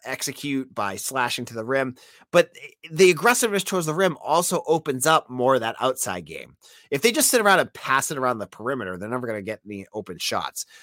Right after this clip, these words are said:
But it's when Jaden Zachary or Makai Ashton Langford jets towards the, the, the rim and then d-, pa-, dishes it out to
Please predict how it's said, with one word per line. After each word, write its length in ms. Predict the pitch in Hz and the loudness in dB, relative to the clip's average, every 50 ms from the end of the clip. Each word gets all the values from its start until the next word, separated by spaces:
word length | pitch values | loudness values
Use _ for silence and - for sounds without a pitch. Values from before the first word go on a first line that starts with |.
| _ _ _ | _ _ _
But 120 | 175 165 | 6 6
it's 160 | 175 170 - | 6 4 4
when 160 | 202 202 175 | 2 2 2
Jaden 320 | 139 123 160 180 185 165 135 | 2 -2 -2 -2 -2 -4 -4
Zachary 520 | 127 139 139 151 151 - 123 117 107 98 95 | 0 2 2 2 0 -2 -10 -10 -10 -10 -8
or 260 | 95 113 117 113 104 | -4 -4 -4 -4 -4
Makai 340 | 101 120 - - 156 147 147 | -8 -12 -8 -4 -2 -2 0
Ashton 300 | 147 139 - - 127 113 | 0 -2 -4 -6 -4 -4
Langford 440 | 120 131 147 131 - 107 95 87 78 87 101 101 95 107 - | -2 -4 -4 -4 -4 -8 -8 -8 -10 -14 -14 -14 -14 -16 -12
jets 380 | _ - - 143 143 - - | _ 2 2 2 2 0 -8
towards 320 | - - 151 127 120 107 92 | -6 -2 -2 -2 -2 -2 -4
the, 160 | 104 107 101 _ _ - _ _ _ | -8 -8 -8 _ _ -20 _ _ _
the, 340 | _ 131 123 120 117 104 98 _ _ _ _ | _ -4 -4 -4 -6 -8 -12 _ _ _ _
the 120 | - 123 120 | -4 -4 -2
rim 380 | 110 127 175 208 196 160 139 127 | 0 2 4 6 6 4 4 0
and 140 | 131 139 | -4 -2
then 220 | 135 131 123 120 110 _ | -2 -2 -4 -6 -12 _
d-, 80 | - 151 - - - - - _ | -6 -6 -6 -6 -12 -14 -14 _
pa-, 100 | - - - _ _ 131 | -10 -10 -10 _ _ -4
dishes 300 | 156 170 - 151 139 123 | -2 -2 -2 -2 -2 -2
it 100 | 127 123 | 2 4
out 240 | 139 165 160 - - | 4 4 4 2 -2
to 300 | - 156 139 120 110 | -4 -2 0 -2 -2